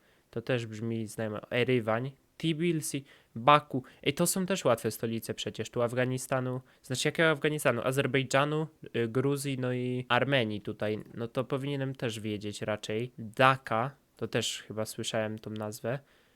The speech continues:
No tutaj Vientiane. Co? Stolica Wietnamu to Vientiane, nie wiedziałem. E, nie, to jest przecież Wietnam, to, to jest Laos. Stolica Laosu to Vientiane, okej. Stolica Kambodży to jakiś Phnom Penh, to w ogóle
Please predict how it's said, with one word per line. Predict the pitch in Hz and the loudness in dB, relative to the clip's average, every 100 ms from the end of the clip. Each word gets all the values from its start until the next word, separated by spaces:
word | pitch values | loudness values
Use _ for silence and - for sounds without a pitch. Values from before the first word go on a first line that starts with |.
| _ _ _ | _ _ _
No | - | -6
tutaj | 110 131 131 131 131 _ | -6 0 2 2 0 _
Vientiane. | - 107 120 135 156 143 - - 117 104 101 - - | -12 -6 4 6 6 4 -2 2 4 4 -4 -12 -14
Co? | - 147 156 | -2 0 2
Stolica | 110 - 117 120 123 | 0 -2 -2 -2 -4
Wietnamu | 110 113 120 - 127 123 | -4 -6 -8 -6 -4 -4
to | 123 123 | -4 -6
Vientiane, | 120 120 104 110 113 | -2 -2 -2 -6 -6
nie | 110 | -6
wiedziałem. | 104 107 98 107 131 _ _ _ _ _ - | -6 -4 -4 -4 -8 _ _ _ _ _ -12
E, | 113 101 | -8 -6
nie, | 107 131 | 4 4
to | 107 180 | 6 6
jest | 135 | 6
przecież | - 110 104 | 2 -2 -2
Wietnam, | 107 101 107 | -2 -2 -4
to, | 104 | -4
to | 101 | -2
jest | 113 | 0
Laos. | 151 127 98 98 | 4 4 4 -6
Stolica | - - - 120 127 139 131 - - | -12 -10 -4 -4 0 0 0 -4 -2
Laosu | 117 131 160 156 | 2 2 2 -4
to | 139 | -4
Vientiane, | 127 120 101 98 107 120 | -2 0 0 -4 -4 -4
okej. | 120 - 107 110 | -8 -8 -6 -6
Stolica | - 131 135 | -4 -2 -2
Kambodży | 143 139 139 151 147 | -2 0 0 0 -2
to | |
jakiś | 135 131 | -6 -10
Phnom | - - 139 151 | -10 -4 0 0
Penh, | 139 - 143 113 - | -2 -2 0 0 -4
to | - 110 | -6 -6
w | 107 | -4
ogóle | 113 | -4